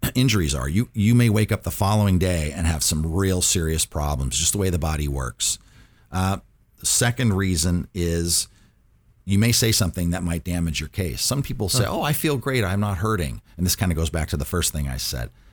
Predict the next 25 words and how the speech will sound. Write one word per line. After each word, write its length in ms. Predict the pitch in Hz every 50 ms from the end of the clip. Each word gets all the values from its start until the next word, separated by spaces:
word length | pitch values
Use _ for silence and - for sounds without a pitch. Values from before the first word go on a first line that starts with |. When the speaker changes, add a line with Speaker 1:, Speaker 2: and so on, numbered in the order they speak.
| _ _
Speaker 1:
It's 200 | 110 113 104 - 113
important 440 | 110 - 110 127 147 156 156 147 120
you 80 | 101
not 360 | 98 95 101 104 110 120 120 110
give 120 | 131 127
a 60 | 110 117
statement 500 | - - - 98 92 85 85 85 85 -
to 220 | - 90 85 90 - -
even 320 | 107 113 123 113 151 143
your 200 | 127 107 101 - -
own 280 | 113 113 123 127 135 131
insurance 440 | 113 95 - - 110 101 95 - -
company. 460 | - 95 85 - - 65 58 55 - - - - - _ _ _ _
You're 260 | - 104 113 117 120 -
obligated 680 | 113 135 175 196 202 202 151 135 131 123 110 117 92
legally 420 | 104 107 131 139 131 120 113 113 107
to 100 | - 98
contact 460 | - - 95 101 113 117 131 120 -
your 80 | - 98
insurance 300 | 90 85 - 113 104 -
company 300 | - - 90 - 85 82
and 140 | 76 78 76
report 360 | 76 76 - - - 90 -
the 140 | - 85 82
incident. 480 | 82 82 82 - - - 50 - -